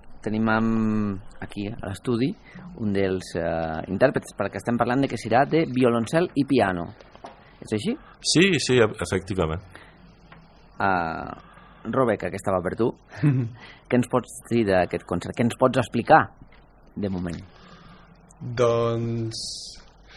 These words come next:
Speaker 4: diferents coses. Primer de tot, és música de cambra, eh, dos intèrprets que toquem com a igual, podríem dir.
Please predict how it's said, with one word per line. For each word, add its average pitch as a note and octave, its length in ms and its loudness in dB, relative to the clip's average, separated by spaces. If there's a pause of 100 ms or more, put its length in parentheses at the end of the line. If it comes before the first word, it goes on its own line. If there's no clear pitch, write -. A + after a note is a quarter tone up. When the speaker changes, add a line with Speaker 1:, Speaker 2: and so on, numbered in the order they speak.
(680)
Speaker 4:
diferents D3 600 6
coses. B2+ 320 6
Primer A#2 300 4
de C#3 140 8
tot, - 280 4 (560)
és A2+ 460 -2 (180)
música A2+ 420 2
de F#2+ 140 0
cambra, A#2+ 380 4 (720)
eh, F#2+ 180 -2
dos G#2 240 2
intèrprets G#2 720 2
que F#2+ 720 0
toquem G2+ 440 0 (580)
com F#2+ 240 2
a F#2 80 2
igual, F2+ 540 0
podríem F#2+ 440 2
dir. G#2 200 2